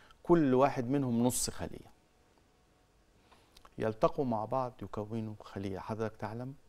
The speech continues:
والمشاهدين يعلموا إنه ال-، ال-، البويضة والحيوان المنوي كل واحد منهم ي-، يمتلك نصف عدد الكروموسومات، فحين يلتقوا مع بعض تتكون خلية واحدة بعدد كروموسومات كامل، ومنها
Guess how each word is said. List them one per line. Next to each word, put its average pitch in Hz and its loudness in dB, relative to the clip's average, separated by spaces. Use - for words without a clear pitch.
والمشاهدين 107 -10
يعلموا 113 -10
إنه 113 0
ال-، 101 -8
ال-، 104 -6
البويضة 123 4
والحيوان 123 2
المنوي 127 -2
كل 151 0
واحد 127 2
منهم 131 0
ي-، 127 0
يمتلك 123 -2
نصف - -4
عدد 117 2
الكروموسومات، 104 -6
فحين 160 -2
يلتقوا 131 -2
مع 107 -4
بعض 123 -6
تتكون 110 -6
خلية 104 -8
واحدة 110 -8
بعدد 104 -6
كروموسومات 107 -10
كامل، - -12
ومنها 147 0